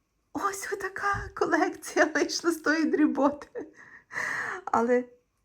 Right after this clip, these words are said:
прошу, не присилайте мені, тому що я вже не в тому віці, щоб добре бачити, хоча я ще без окулярів працюю. І принципово я не хочу їх вдягати максимально до того часу, поки я ще все бачу, читаю і,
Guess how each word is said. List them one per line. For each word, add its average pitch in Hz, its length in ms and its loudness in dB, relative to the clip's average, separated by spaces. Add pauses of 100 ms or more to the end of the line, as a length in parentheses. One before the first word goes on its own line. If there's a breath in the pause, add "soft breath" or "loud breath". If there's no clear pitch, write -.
(300)
прошу, - 400 -6 (240)
не 262 200 0
присилайте 220 680 2
мені, 208 280 -4
тому 208 300 -6
що 185 380 -8 (760 loud breath)
я 269 160 2
вже 302 120 0
не 233 100 2
в 220 60 -2
тому 220 260 4
віці, 240 280 0
щоб 185 180 -8
добре 208 340 2
бачити, 180 360 0
хоча 220 300 0
я 196 160 -2
ще 196 220 -4
без 180 260 -6
окулярів 175 540 -6
працюю. 247 500 -6 (560 loud breath)
І 240 300 0
принципово 233 640 0
я 196 220 -2
не 208 160 -4
хочу 196 360 -8
їх 190 240 -8
вдягати 190 720 -4 (260 loud breath)
максимально 202 600 0
до 175 140 -4
того 185 240 -2
часу, 185 320 -6
поки 208 300 -4
я 185 140 -4
ще 185 240 -6
все 180 280 -2
бачу, 185 460 0
читаю 170 640 -6
і, 170 260 -10